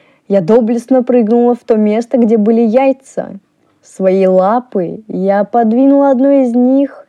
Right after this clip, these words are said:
и потащила его в морде к себе в лежанку. Не поняв, что с этим делать, я пошла к Найде. Моя подруга была умнее меня, поэтому не стала долго думать и убрала его в теплое место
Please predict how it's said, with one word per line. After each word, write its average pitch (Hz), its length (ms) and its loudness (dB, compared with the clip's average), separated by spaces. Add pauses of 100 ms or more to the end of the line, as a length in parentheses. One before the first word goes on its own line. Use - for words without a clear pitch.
и 190 160 -10
потащила 190 640 -2
его 240 400 0
в 247 120 -6
морде 233 600 0
к - 80 -20
себе 240 640 -2
в 240 80 -4
лежанку. 247 1040 -4 (960)
Не 185 160 -4
поняв, 269 360 2
что - 200 -6
с - 80 -6
этим 294 340 0
делать, 320 400 0
я 208 120 0
пошла 208 360 -2
к 262 120 -8
Найде. 269 520 -2 (1400)
Моя 190 280 0
подруга 196 400 -2
была 190 220 2
умнее 190 320 -2
меня, 208 440 -4
поэтому 185 500 -2
не 185 140 -6
стала 262 360 -2
долго 254 300 0
думать 277 440 -2
и 254 40 0
убрала 214 420 0
его 240 280 -2
в - 100 -20
теплое 254 400 -2
место 269 560 -4